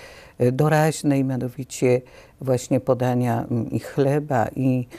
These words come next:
odzieży, e, święty brat Albert bardzo kładł duży nacisk na rozwój duchowy tych ludzi, na ich właśnie podnoszenie, żeby oni zrozumieli, że również są dziećmi bożymi,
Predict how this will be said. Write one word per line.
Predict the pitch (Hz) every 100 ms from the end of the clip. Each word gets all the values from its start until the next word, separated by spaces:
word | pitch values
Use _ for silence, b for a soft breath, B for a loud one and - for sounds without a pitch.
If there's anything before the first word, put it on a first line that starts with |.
| B B
odzieży, | 135 131 147 165 160 - 139 - B B B -
e, | 135 131
święty | - - 214 196
brat | 170 160
Albert | 180 175 170 160
bardzo | 156 160 156 165
kładł | 156 147 147
duży | 147 147 143 139
nacisk | 139 139 - 143 - -
na | 139 135 135 - B B B -
rozwój | 135 139 147 147 147
duchowy | 147 - 160 160 - 131
tych | 135 -
ludzi, | 135 135 123 - -
na | 123 117
ich | 151 147 - 143
właśnie | 147 139 - 143 139 160 - B B B B -
podnoszenie, | 156 147 151 - 175 170 147 131 -
żeby | - - 135 139
oni | 147 156 160
zrozumieli, | 156 151 143 156 160 180 160
że | 135 135
również | 170 175 143
są | - 143
dziećmi | 135 143 - 139
bożymi, | 131 139 143 135 131 -